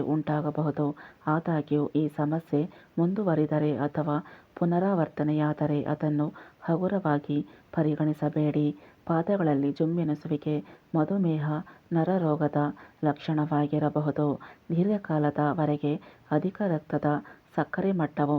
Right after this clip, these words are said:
ನರಗಳಿಗೆ ಹಾನಿ ಮಾಡಿದಾಗ ಇದು ಸಂಭವಿಸುತ್ತದೆ. ಮಧುಮೇಹ ಕಾಯಿಲೆಯೂ ಕೂಡ ಈ ಸಮಸ್ಯೆಗೆ ಸಾಮಾನ್ಯ ಕಾರಣವಾಗಿದೆ. ಇದಲ್ಲದೆ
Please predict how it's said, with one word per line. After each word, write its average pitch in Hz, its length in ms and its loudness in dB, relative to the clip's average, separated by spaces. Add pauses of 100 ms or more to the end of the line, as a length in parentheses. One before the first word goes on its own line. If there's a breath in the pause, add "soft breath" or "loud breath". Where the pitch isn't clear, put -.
ನರಗಳಿಗೆ 151 600 0 (360 loud breath)
ಹಾನಿ 160 380 0 (120)
ಮಾಡಿದಾಗ 156 540 0 (200)
ಇದು 151 220 0 (400 loud breath)
ಸಂಭವಿಸುತ್ತದೆ. 151 920 0 (260)
ಮಧುಮೇಹ 190 680 2
ಕಾಯಿಲೆಯೂ 175 600 2
ಕೂಡ 170 260 2 (480 loud breath)
ಈ 180 100 6
ಸಮಸ್ಯೆಗೆ 175 680 0 (400 loud breath)
ಸಾಮಾನ್ಯ 185 480 0 (140)
ಕಾರಣವಾಗಿದೆ. 170 840 0 (380 loud breath)
ಇದಲ್ಲದೆ 196 540 2